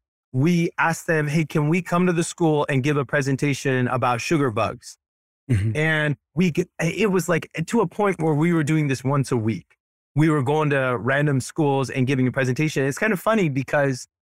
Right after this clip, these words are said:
Speaker 1: that's a pain in the butt, right? Like, nobody wants to do that.
Speaker 2: Yeah.
Speaker 1: Um, but two things happened. Number one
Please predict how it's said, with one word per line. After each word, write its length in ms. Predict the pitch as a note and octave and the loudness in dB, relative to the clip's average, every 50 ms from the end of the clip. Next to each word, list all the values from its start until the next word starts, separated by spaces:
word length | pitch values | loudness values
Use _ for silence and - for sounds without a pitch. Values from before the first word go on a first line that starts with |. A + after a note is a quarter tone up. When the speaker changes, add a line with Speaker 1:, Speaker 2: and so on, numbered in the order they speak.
| _ _ _ - | _ _ _ -2
Speaker 1:
that's 180 | A3 C4 - - | -2 0 0 0
a 60 | F#3 | -2
pain 220 | F3 G3+ A3 G3 | 0 2 2 2
in 60 | D3+ | 2
the 60 | B2+ A2 | 0 0
butt, 240 | B2+ C3 A2+ - - - | 0 0 -2 -2 -4 -2
right? 240 | A#2+ C3 E3 E3+ | -2 0 0 0
Like, 160 | E3 D#3+ D3+ - | 0 -2 0 2
nobody 320 | F3 F3 A#3 B3 A#3+ F3+ | 2 2 2 2 2 0
wants 300 | C#3+ C#3 D3+ D3 B2+ - | 0 0 0 -2 -2 -2
to 60 | - A#2 | -4 -2
do 160 | A#2 B2 - | 0 0 -2
that. 180 | - E3 - _ _ _ _ _ _ _ - | -2 -6 -12 _ _ _ _ _ _ _ 0
Speaker 2:
Yeah. 180 | C#3+ B2+ A#2 C#3 | 2 2 4 2
Speaker 1:
Um, 220 | C#3+ C3+ B2+ A#2+ - _ | 2 0 0 -2 -4 _
but 440 | - G3+ A#3 B3+ G3 B2 A#2 B2+ B2+ - - - _ _ _ _ _ _ _ _ _ - | 0 2 2 2 2 2 0 -2 -4 -6 -14 -20 _ _ _ _ _ _ _ _ _ -2
two 160 | - C#4+ D4+ | 2 2 2
things 300 | - - B3+ A3+ G3+ F#3 | 4 2 2 2 2 2
happened. 460 | F3+ G3+ A#3 A#3+ G3+ - - - - | 0 0 0 0 -2 -2 -4 -2 0
Number 240 | C3 D#3 E3+ F3 F3 | 0 2 2 2 0
one 540 | D3+ C#3+ D#3+ G#3+ F#3+ - F#3+ C#3+ C3+ D3+ | 0 0 0 0 0 0 0 0 -2 -4